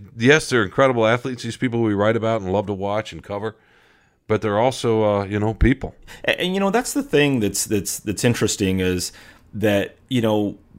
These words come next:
Speaker 2: the way he plays and his emotions and everything, the same way with McEnroe, you know, it, it is who they are,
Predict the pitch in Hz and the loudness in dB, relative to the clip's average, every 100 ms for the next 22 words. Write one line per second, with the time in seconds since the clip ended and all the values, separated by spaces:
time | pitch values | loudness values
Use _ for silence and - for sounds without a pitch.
0 | - - 117 120 175 - 131 - - 104 | -20 -6 -2 2 2 2 -4 -2 2 4
1 | 104 104 101 95 80 85 90 92 113 110 | 4 2 0 -4 -4 -4 -2 4 4 4
2 | 110 95 95 95 98 107 - 214 202 143 | 0 -2 -2 -2 -2 -2 -2 -2 0 2
3 | 107 87 85 107 92 85 85 85 92 101 | 2 0 -2 -2 -4 -4 -4 -6 -4 0
4 | 107 110 - - - - - - - - | 0 0 -4 -16 -14 -8 -8 -10 -8 2
5 | 151 233 - 165 107 82 87 92 62 - | 4 4 2 2 2 0 -2 -2 -6 -14